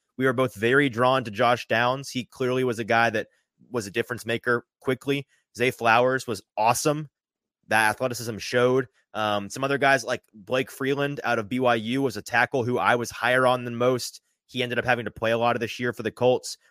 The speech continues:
was serviceable for a fifth round guy, better than I think a lot of folks expected him to be. So that kind of thing where you just, you see who, i-,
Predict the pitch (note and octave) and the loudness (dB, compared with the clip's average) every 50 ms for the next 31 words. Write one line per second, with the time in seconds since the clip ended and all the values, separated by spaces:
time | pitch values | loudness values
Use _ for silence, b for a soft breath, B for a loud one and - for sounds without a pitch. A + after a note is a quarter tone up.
0 | _ _ - A2+ A#2 A2+ G2+ - - - - - - - A#2 B2 C3+ C3+ B2+ - | _ _ -4 0 0 0 0 -4 -10 -12 -12 -10 -4 -2 0 0 0 -2 -4 -4
1 | C#3+ C3 C3+ C#3 C#3 - - B2 A#2 A2 - - C3+ - - A2 A#2+ A#2 A#2+ A#2+ | 0 2 2 2 2 2 2 2 2 2 2 -2 -4 -2 0 2 2 2 2 0
2 | A2 A2 A2+ G#2 G#2 A2 A#2+ B2 B2+ C3 B2+ E2 G2 F2 G#2+ F#2+ A#2+ A#2 C3 C3+ | -4 -2 0 2 2 2 2 2 0 -2 -4 -6 -10 -10 -6 -2 0 2 2 2
3 | B2+ A#2 A2 A2 G#2+ B2 A2+ A2 G#2+ A2 A2 G#2 - A2+ - - - - - - | 0 0 -2 -4 -4 -6 -6 -4 -2 -2 -2 -4 -6 -8 -10 -10 -16 -16 -8 -8
4 | A2 G#2 - - G2 A#2+ B2 A#2+ B2+ A#2+ C3 - G3 D3 _ _ _ _ _ _ | -8 -6 -6 -8 -8 -8 -8 -8 -6 -4 -4 -4 -4 -6 _ _ _ _ _ _
5 | _ _ _ _ _ _ _ _ _ _ _ - - A#2+ A2+ b b b b b | _ _ _ _ _ _ _ _ _ _ _ -6 -4 -4 -4 b b b b b
6 | b D#3 F3+ F3 - A3 F#3+ D3+ - D#3+ D#3+ D#3 C#3+ C3+ B2+ B2+ A#2 B2+ A2+ - | b 0 0 0 2 2 2 2 2 0 0 0 0 -2 -2 -2 -4 -4 -6 -6
7 | - C#3+ C#3 C3 - - - F3 G3 G3+ G3 C#3+ G#2+ C#3+ D#3 D#3+ D#3+ D#3 D3+ - | -8 -8 -6 -6 -4 -6 -6 -6 -4 -6 -6 -4 0 0 2 4 4 2 2 -2
8 | _ _ _ _ _ _ _ _ _ _ _ _ _ _ _ _ _ _ _ _ | _ _ _ _ _ _ _ _ _ _ _ _ _ _ _ _ _ _ _ _
9 | _ _ _ _ _ _ _ _ _ _ _ _ _ _ _ - | _ _ _ _ _ _ _ _ _ _ _ _ _ _ _ -20